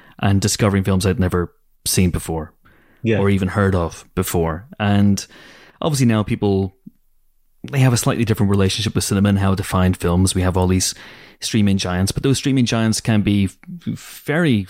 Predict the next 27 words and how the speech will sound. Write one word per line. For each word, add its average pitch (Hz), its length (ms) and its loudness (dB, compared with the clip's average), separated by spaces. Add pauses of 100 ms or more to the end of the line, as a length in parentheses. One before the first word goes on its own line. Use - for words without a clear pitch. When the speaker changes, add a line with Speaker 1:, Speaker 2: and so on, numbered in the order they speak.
Speaker 1:
lacking 104 440 0
in 90 140 0
terms 98 320 0
of 90 240 0
their 90 180 2
back 90 220 -2
catalogue. 82 560 -4
You 87 120 0
know, 80 220 -6
you 98 140 2
know, 90 160 -2
you, 101 160 0
Speaker 2:
Yeah. 110 100 0
Speaker 1:
you 104 60 -2
try 127 160 -2
and 117 80 0
find 107 180 0
a 78 80 -2
film 95 200 0
that's 92 140 -2
made 92 240 -2
pre-nineteen 90 420 0
ninety 90 260 -2
on 90 80 -4
Netflix, 92 520 -4
and, 90 280 0
um, 92 240 -2